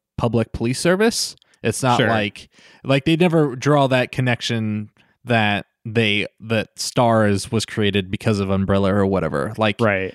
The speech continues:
Speaker 1: and, and the stars members are also ignorant about Umbrella, except for obviously Wesker. But
Speaker 2: Like, We-, Wesker and Irons were supposed to be the only ones who were in on it.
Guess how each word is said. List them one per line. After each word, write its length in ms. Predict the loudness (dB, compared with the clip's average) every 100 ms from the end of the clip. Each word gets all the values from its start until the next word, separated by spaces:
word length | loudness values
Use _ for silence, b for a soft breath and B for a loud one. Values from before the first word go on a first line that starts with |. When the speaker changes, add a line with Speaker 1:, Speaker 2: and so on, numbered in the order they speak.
| -4
Speaker 1:
and, 220 | -2 0
and 100 | 0
the 60 | 0
stars 380 | 0 0 0
members 320 | 0 0 0 2
are 100 | 2
also 200 | 2 -2
ignorant 440 | -4 -4 -4 -4 -6
about 400 | -2 0 -2 -2
Umbrella, 360 | -2 2 2 0
except 260 | -2 -6 -4
for 260 | -6 -6 -4
obviously 340 | -4 -4 -4
Wesker. 440 | 0 0 -2 -6 -2
But 240 | 0 0 0
Speaker 2:
Like, 180 | -2 -4 B B -4
We-, 160 | -2 0
Wesker 400 | -2 -2 0 0
and 80 | 0
Irons 420 | 2 2 2 0
were 60 | -2
supposed 260 | 0 -2
to 60 | 0
be 60 | 0
the 120 | 0
only 180 | 0 -2
ones 240 | -2 -4
who 80 | -4
were 100 | -4
in 160 | -4 -6
on 200 | -8 -12
it. 120 | -16